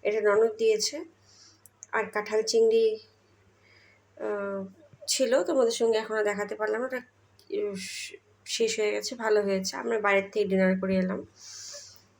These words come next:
তো ননদ দিয়েছে, এটা তোমার ইসে আছে, সোয়াবিন টোয়াবিন দিয়ে সব রোস্ট করেছে। এটা ধোকার ডালনা বানিয়েছে। এটা এই যে মাছ হয় না, নিরামিষ মাছ বড়ার মতো করে,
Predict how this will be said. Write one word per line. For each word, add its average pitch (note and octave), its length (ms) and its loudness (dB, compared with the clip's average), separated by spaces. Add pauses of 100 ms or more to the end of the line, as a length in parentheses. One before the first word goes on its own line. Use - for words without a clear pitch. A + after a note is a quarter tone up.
তো - 80 -2
ননদ G#3+ 360 6
দিয়েছে, G#3 400 2
এটা A3 260 -4 (560)
তোমার F#3+ 320 0
ইসে F#3 260 -2
আছে, F#3 260 -2 (100)
সোয়াবিন F#3+ 480 -2
টোয়াবিন F#3+ 420 0
দিয়ে F#3 200 -2
সব F#3+ 220 -8 (840)
রোস্ট F#3+ 380 -6
করেছে। G3 400 -4 (680)
এটা F#3+ 220 -4 (200)
ধোকার F#3+ 320 -2
ডালনা F#3 280 0
বানিয়েছে। F#3+ 500 0 (220)
এটা F#3 240 -8 (640)
এই G3 160 -8
যে F#3 80 -6
মাছ F#3 260 -2
হয় A#3 180 -6
না, B3+ 60 -4
নিরামিষ G#3 500 -4
মাছ G3 240 -2 (680)
বড়ার F#3 260 0
মতো F#3 260 -2 (100)
করে, A3 200 -6